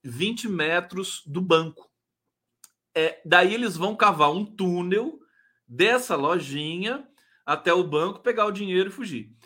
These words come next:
Só que a loja, e cavar demora, né? Então, na lojinha, ele, e, e, o Woody Allen pede pra esposa dele montar, fazer uma loja de fachada, uma loja de biscoito, né? <laughs> Uma loja de fachada.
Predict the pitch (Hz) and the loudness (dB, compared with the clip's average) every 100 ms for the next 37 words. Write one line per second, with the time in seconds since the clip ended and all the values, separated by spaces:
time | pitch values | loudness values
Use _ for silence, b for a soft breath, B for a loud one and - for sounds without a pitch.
0 | b b b - - 294 294 277 247 190 | b b b -10 0 0 4 4 6 4
1 | 180 208 175 - 226 202 170 180 208 233 | 0 -8 -8 0 2 4 4 4 4 2
2 | 202 180 208 120 156 170 _ - 302 254 | 0 0 -2 -6 -10 -12 _ -2 -2 0
3 | 233 240 220 185 165 233 240 156 131 175 | 2 4 2 0 -2 -4 -2 -4 -4 0
4 | 185 202 185 185 180 185 180 170 175 185 | 0 0 0 2 4 4 4 0 -4 -8
5 | 165 175 185 196 180 175 175 170 160 - | -2 0 0 -2 -4 -6 -4 -4 -4 -8
6 | 170 175 139 131 165 180 160 190 185 175 | -6 -4 -4 -4 -2 -2 -4 -8 -4 0
7 | 180 185 165 160 185 185 170 180 180 180 | 0 0 -4 -2 -2 -2 0 -2 -4 -8
8 | 196 190 - 175 175 98 - _ _ _ | -8 -8 -2 0 0 -6 -18 _ _ _
9 | 202 214 208 202 190 196 - 214 190 185 | -2 0 -2 -4 -8 -12 -10 -2 -2 -2
10 | _ _ _ _ 202 185 - B B 180 | _ _ _ _ -8 -8 -10 B B -20
11 | - - 202 175 180 170 165 196 185 - | -12 -4 -2 0 -2 -2 -8 -8 -6 -2
12 | 156 139 117 | 0 -2 -6